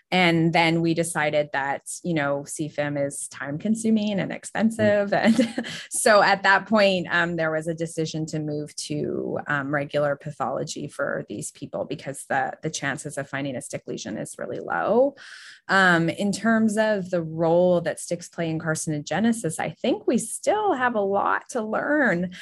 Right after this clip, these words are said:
Speaker 1: um, you know, about that. I think it's, it's quite convincing that this is the, the first lesion. There seems to be some suggestion that P fifty-three markers might be an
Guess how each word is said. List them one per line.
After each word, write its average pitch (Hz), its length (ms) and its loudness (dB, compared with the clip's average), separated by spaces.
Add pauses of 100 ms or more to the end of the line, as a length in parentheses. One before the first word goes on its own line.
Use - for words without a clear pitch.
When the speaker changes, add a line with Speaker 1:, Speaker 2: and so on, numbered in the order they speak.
(300)
Speaker 1:
um, 180 560 4
you 202 140 0
know, 180 180 4
about 185 500 2
that. 160 360 0
I 185 80 2
think 226 300 0
it's, - 400 -6
it's - 480 -10 (120)
quite 233 380 -2
convincing 214 800 2
that 185 300 2
this 180 260 2 (100)
is 170 500 0
the, 170 520 0 (760)
the 190 120 4
first 180 520 0
lesion. 175 840 0
There 294 180 2
seems 220 440 0
to 233 100 -2
be 208 140 -4
some 196 340 -2
suggestion 190 880 0
that 160 440 2
P 190 260 -4
fifty-three 190 880 0
markers 233 720 4
might 180 220 0
be 180 160 -2
an 170 160 -2